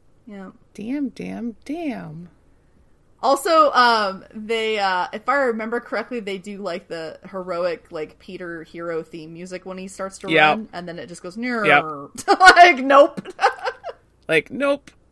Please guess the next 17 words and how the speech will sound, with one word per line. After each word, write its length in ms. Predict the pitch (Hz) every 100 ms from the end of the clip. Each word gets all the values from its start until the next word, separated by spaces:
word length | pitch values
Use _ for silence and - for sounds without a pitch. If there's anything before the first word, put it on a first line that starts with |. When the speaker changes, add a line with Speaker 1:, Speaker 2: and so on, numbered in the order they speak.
| _
Speaker 2:
Try 180 | - 208
again. 420 | 208 175 165 160
N-, 180 | 262 247
n-, 140 | 247 247
n-, 60 | - 151
nyer. 580 | 143 139 131 127 123
Speaker 1:
<laughs> 580 | 466 - 311 - 392 -
Yeah, 200 | 370 302
no, 100 | 294
no, 160 | 277 269
no, 140 | 262
no, 160 | 262 262
no, 240 | 262 269
no, 180 | 262 262
yeah. 1000 | - 185 190 - 277 - - 339 - - - -
<laughs> 200 | - _
Speaker 2:
Yep. 220 | -